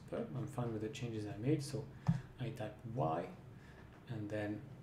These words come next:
it moves to the next question. File name to write, Solman Quant dot Slurm. Yeah, I don't wanna change the name, so I press enter.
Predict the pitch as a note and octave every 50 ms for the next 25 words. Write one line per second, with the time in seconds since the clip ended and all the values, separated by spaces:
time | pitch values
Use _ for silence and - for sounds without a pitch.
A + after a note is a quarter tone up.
0 | - C3 A#2 A#2 A#2 A#2 A2 - - A#2+ - G#2 G#2 A2 A#2 A#2 - - - -
1 | G#2+ - - - - D3+ D#3+ F3 - - - - - - - - - - - C3
2 | B2 A#2+ A#2 A#2+ A#2 A2+ A2 - - - G#2+ A2 A2 A2 B2 C3+ - - - -
3 | - - - - - - - - - - - - - B2+ A#2 A2+ A2+ A2+ A2+ A2
4 | - - - C3 - A2+ A2 - - - - - - - - - - - - -
5 | - - - - A2 G#2+ - - - - C3 C3+ D#3 E3+ - - - - - -
6 | A#2+ - - - - - - - - A#2 C3 C3+ C3+ B2 A#2+ - - - A#2 A2
7 | G#2+ - A2+ G2+ G2+ G2+ A2 D3+ - - - - - - - - - A#2+ A2+ A2+
8 | - C3 A#2+ - - - - - - - - A2 G#2+ -